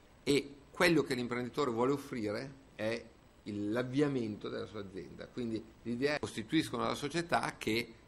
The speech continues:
fa una proposta prima di affitto e poi di acquisto dell'azienda,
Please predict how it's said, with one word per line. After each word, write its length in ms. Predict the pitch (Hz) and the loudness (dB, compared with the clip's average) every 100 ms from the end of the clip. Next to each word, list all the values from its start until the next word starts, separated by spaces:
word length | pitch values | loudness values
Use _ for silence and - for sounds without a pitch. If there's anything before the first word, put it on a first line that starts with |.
| - - | -20 -4
fa 160 | - | 2
una 140 | 131 127 | 2 2
proposta 600 | - 123 147 120 - 85 | -2 0 2 2 0 -6
prima 240 | - 151 | -4 -4
di 100 | 160 | -2
affitto 600 | 139 - 135 95 - 82 - - | -2 -2 -6 -6 -8 -8 -8 -10
e 80 | 107 | -4
poi 160 | 120 | 0
di 80 | 123 | 0
acquisto 840 | 147 - 110 - - 127 135 - - - - - - | 0 0 -2 -2 -4 -4 -4 -14 -20 -20 -20 -20 -12
dell'azienda, 880 | 98 107 123 123 101 87 92 101 | -4 -2 -2 -4 -6 -6 -6 -8